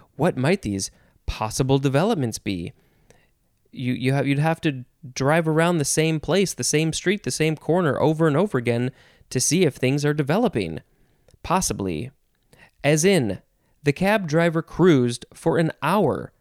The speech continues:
before being hailed. Uh, the, the, the, the cab driver was looking for developments.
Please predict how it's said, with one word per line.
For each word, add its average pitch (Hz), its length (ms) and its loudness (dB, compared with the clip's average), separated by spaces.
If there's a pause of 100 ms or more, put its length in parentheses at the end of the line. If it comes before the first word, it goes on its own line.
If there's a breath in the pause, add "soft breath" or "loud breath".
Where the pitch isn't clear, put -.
(380)
before 165 400 2
being 156 320 0
hailed. 123 540 -2 (1400)
Uh, 120 300 2
the, 123 200 -2
the, 131 200 -12
the, 127 400 -2
the 139 120 2
cab 180 280 0
driver 156 400 2
was 135 300 -2
looking 156 340 0
for 156 160 -2
developments. 139 720 0